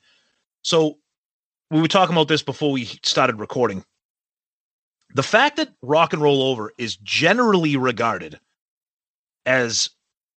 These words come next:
maybe not, maybe, m-, some people say Destroyer, but I'm saying, like, the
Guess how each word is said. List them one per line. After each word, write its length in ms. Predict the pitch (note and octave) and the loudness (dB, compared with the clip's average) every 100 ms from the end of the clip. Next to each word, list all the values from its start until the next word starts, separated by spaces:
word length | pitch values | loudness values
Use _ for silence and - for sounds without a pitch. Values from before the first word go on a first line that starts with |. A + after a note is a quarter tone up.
| _ - | _ -6
maybe 260 | D3 F3+ G3 | -2 0 0
not, 340 | E3+ D#3 C#3+ _ _ _ _ _ _ _ _ | 4 2 2 _ _ _ _ _ _ _ _
maybe, 320 | D#3+ F#3 G#3+ D#3+ | -6 -4 -4 -6
m-, 240 | F3+ F3+ | -8 -6
some 240 | D3+ - A#3+ | -2 0 2
people 240 | D4+ C4+ | 2 2
say 180 | - A3 | 0 0
Destroyer, 640 | E3 - - D3 A2+ G2+ | 0 0 2 0 0 -4
but 140 | G2 C3+ | 0 0
I'm 100 | D3 | 0
saying, 240 | F#3+ D#3 | -2 0
like, 200 | C#3 A2+ | -2 0
the 160 | C#3 | -6